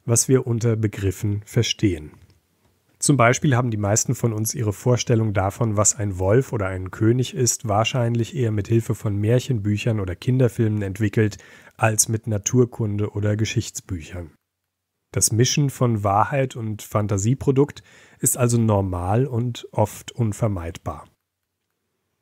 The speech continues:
Eco kommt dann aber zu einem Beispiel, in dem die komplexe literarische Vermengung von Fiktion und Wahrheit für großen Schaden gesorgt hat.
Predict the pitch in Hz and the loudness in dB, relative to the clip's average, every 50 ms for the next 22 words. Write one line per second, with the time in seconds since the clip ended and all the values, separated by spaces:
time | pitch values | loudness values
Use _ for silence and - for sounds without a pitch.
0 | _ _ _ _ _ _ _ _ _ - 147 - - 175 165 - 180 175 165 - | _ _ _ _ _ _ _ _ _ -2 0 2 2 2 2 2 2 2 4 4
1 | 160 143 139 120 123 127 120 - 143 127 120 120 117 110 107 95 95 107 110 - | 2 2 4 4 2 2 2 2 2 2 2 2 0 0 0 0 0 0 -2 0
2 | - 156 147 143 131 123 117 123 120 120 113 117 113 110 104 - - 113 101 - | 2 4 4 4 4 2 2 2 2 2 4 4 4 2 2 0 -2 -4 -2 -2
3 | - 120 131 - - - 147 127 123 120 - 113 107 104 107 110 117 123 - - | 0 0 0 2 2 2 2 2 2 2 2 2 4 4 2 2 2 0 -2 -2
4 | 117 - - 120 104 101 101 98 101 107 117 131 135 127 120 - - 110 104 101 | -4 -2 -2 0 0 0 0 0 0 2 2 2 2 0 0 0 0 0 0 0
5 | - 113 104 - - - - - 104 101 113 120 110 104 98 92 90 90 90 95 | 0 -2 -2 0 -2 -2 0 2 2 4 2 2 0 -2 -4 -4 -2 0 2 2
6 | 98 107 113 120 135 131 - - - - - - _ - - 127 - - 113 101 | 4 4 4 2 2 0 -4 -10 -20 -20 -20 -20 _ -2 0 0 0 0 0 2
7 | 101 104 - - 120 110 98 - - - 113 107 107 101 98 87 82 - _ _ | 2 2 2 0 -2 -2 -4 -4 -2 0 2 2 2 0 -4 -8 -12 -14 _ _
8 | _ - 101 92 98 92 90 82 - - - - 85 82 - - - | _ -4 -2 -2 0 0 -2 -2 -4 -8 -10 -10 -10 -10 -12 -14 -18